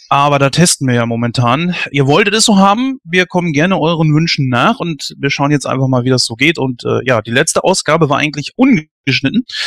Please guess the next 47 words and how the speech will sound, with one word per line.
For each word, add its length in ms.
Und, 380
äh, 80
dann 160
hat 80
er 60
mir 80
der 40
gute 140
Mann 140
dann 100
nochmal 200
geschrieben, 280
dass 140
es 80
scheinbar 300
irgendwie 440
mit 300
dem 180
Streaming 640
wohl 160
zusammenhing. 760
Und, 360
äh, 440
ja, 320
gut, 180
das 80
ist 100
natürlich 220
immer 100
das 140
Problem, 460
wenn, 440
äh, 520
worüber 340
ihr 180
jetzt 200
einfach 180
ins 220
Internet 360
geht, 220
wenn 80
die 80
Leitung 300
natürlich 320
entsprechend 440
lahm 260
ist, 640